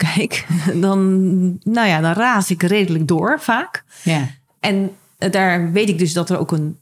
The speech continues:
Speaker 1: een uitdaging is in vertragen. Want op
Speaker 2: Ja.
Speaker 1: een gegeven moment ben ik zo druk dat ik ook ga struikelen. En dan ga ik ook gewoon, eh, ja, weet je, dan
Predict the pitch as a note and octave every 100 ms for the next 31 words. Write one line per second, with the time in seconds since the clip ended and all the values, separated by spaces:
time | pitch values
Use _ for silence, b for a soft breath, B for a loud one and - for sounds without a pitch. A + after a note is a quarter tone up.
0 | _ F3 E3+ D#3+ F3 F#3 A#3 C4+ C#4+ D4+
1 | F3 - - - - D#4+ A#3+ F#3+ E3+ C3
2 | F#3+ F#3+ F3+ - C#3 F3+ E3 G#3+ F#3+ E3
3 | E3 F3 D#3+ - E3 - D#3 D#3 F#3+ G3+
4 | G#3+ F3 F#3 F3+ E3+ F3+ - E3 E3+ E3+
5 | C3+ - - - E3+ E3+ E3+ A#3 G#3 F3+
6 | D#3+